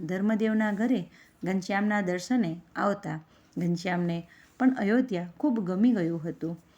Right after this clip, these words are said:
રોજ રોજ પિતાની સાથે જુદા જુદા મંદિરે દર્શને જવું, કથા વાર્તા સાંભળવી, માળા ફેરવવી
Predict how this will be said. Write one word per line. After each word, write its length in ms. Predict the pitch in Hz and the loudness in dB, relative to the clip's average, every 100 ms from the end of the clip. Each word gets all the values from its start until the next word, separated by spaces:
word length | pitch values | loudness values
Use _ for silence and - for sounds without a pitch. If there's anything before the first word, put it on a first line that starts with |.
| _ _ _ - _ - | _ _ _ -20 _ -2
રોજ 280 | 190 170 | 0 0
રોજ 220 | 170 175 170 - _ | -2 -2 -4 -14 _
પિતાની 460 | - 180 202 214 214 | -10 -2 2 2 2
સાથે 440 | 214 226 262 190 165 - _ _ 170 | 2 2 2 -2 -6 -8 _ _ -4
જુદા 300 | 208 226 247 | 2 4 4
જુદા 360 | 269 240 196 - _ _ _ _ _ _ _ _ - | 4 4 2 -2 _ _ _ _ _ _ _ _ -8
મંદિરે 460 | 202 208 214 254 180 175 - | 0 2 6 4 4 -6 -4
દર્શને 500 | 185 196 269 269 220 | -2 0 4 6 6
જવું, 340 | 156 160 165 - - - - | 4 0 0 -6 -20 -20 -6
કથા 320 | 175 175 208 | -6 2 4
વાર્તા 320 | 202 196 - 185 | 6 6 4 -4
સાંભળવી, 600 | 185 180 175 175 175 175 - - | -2 -2 0 0 -2 -4 -8 -8
માળા 360 | 156 156 180 185 | 0 2 4 2
ફેરવવી 540 | 185 180 180 165 185 | 0 0 -2 -2 -4